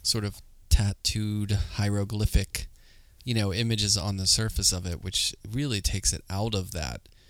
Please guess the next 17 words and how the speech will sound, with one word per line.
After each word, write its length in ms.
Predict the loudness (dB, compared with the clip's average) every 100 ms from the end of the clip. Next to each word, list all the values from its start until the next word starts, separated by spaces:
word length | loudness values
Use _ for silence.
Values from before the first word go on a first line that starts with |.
| -20 -20 -10 -2
element 440 | -2 0 -2 -4 -4
of 420 | -4 -2 -4 -8
maybe 320 | -6 -4 -4 -8
the 100 | -6
genesis 680 | -4 -4 0 0 2 0
or, 140 | 0 -2
like, 240 | -4 -4
some 260 | -4 -4 -6
of 60 |
the 140 | -8 -8
inspirational, 960 | -4 -4 -4 -6 -4 -4 -4 -6 -8 -12 -20 -20 -20 -10
um, 280 | -6 -6 -6
imagery 460 | -4 -4 -4 -6 -6
that 160 | -6 -6
that 180 | -8
comes 320 | -8 -6 -2 -2
from. 460 | -2 -8 -10 -16